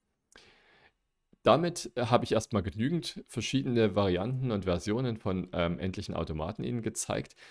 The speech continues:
Als nächstes, ähm, werden wir uns beschäftigen mit der Frage der Abschlusseigenschaften. Abschlusseigenschaften haben etwas damit zu tun, äh, dass man Sprachen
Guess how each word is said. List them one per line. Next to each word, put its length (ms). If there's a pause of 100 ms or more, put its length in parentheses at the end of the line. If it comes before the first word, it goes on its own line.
(140)
Als 240
nächstes, 580
ähm, 260
werden 240
wir 120
uns 380 (140)
beschäftigen 680 (220)
mit 180
der 120
Frage 400
der 260
Abschlusseigenschaften. 1400
Abschlusseigenschaften 960
haben 180 (100)
etwas 320
damit 300
zu 140
tun, 320 (340)
äh, 300
dass 200
man 220 (540)
Sprachen 560